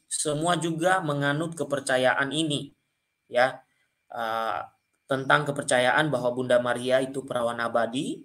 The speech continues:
dan tidak mempunyai anak selain Yesus atau Yesus tidak punya saudara lain selain Yesus satu-satunya. Jadi sementara,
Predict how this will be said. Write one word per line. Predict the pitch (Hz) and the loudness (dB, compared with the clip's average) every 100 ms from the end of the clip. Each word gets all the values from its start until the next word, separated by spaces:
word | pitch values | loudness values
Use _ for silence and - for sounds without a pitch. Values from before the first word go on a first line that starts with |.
| - | 0
dan | 131 131 131 | 2 4 0
tidak | 156 151 | 0 2
mempunyai | 143 135 135 131 131 135 151 139 | 2 -2 -4 0 2 2 2 0
anak | 131 139 139 | 0 0 0
selain | 131 127 123 123 | 2 0 0 -4
Yesus | 120 113 180 - | -2 0 2 0
atau | 123 - 143 | 0 0 2
Yesus | 127 127 127 - | 2 -2 -4 -4
tidak | 127 123 - | 0 0 0
punya | 123 117 | -8 -8
saudara | 123 117 117 117 | -6 0 2 4
lain | 117 120 113 110 _ _ _ _ | 4 2 -2 -12 _ _ _ _
selain | - 123 117 117 120 - _ _ - | -6 0 2 2 -2 -10 _ _ 2
Yesus | 151 - - 127 | 4 4 2 0
satu-satunya. | - - 117 123 107 110 _ _ _ _ - - _ | -2 -4 -6 -12 -14 -20 _ _ _ _ -20 -20 _
Jadi | 147 175 220 | 6 6 8
sementara, | 208 180 175 170 165 156 147 135 123 | 6 6 4 8 10 12 10 6 2